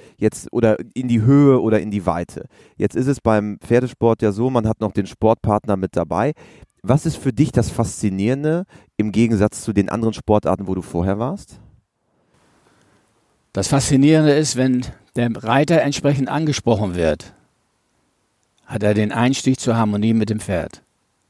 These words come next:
Speaker 2: Und ich habe über Jahrzehnte ja gesehen, mit welchen Kleinigkeiten man Reiter verändern kann und plötzlich zeigen die Pferde ganz andere Abläufe.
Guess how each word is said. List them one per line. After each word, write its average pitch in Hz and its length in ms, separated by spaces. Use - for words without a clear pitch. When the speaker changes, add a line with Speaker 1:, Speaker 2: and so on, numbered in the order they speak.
Speaker 2:
Und 110 180
ich 113 100
habe 104 400
über 120 300
Jahrzehnte 139 520
ja 127 180
gesehen, 117 540
mit 113 160
welchen 123 200
Kleinigkeiten 139 720
man 113 160
Reiter 131 320
verändern 120 420
kann 127 240
und 117 140
plötzlich 120 300
zeigen 113 280
die 107 100
Pferde 113 520
ganz 135 200
andere 123 300
Abläufe. 87 600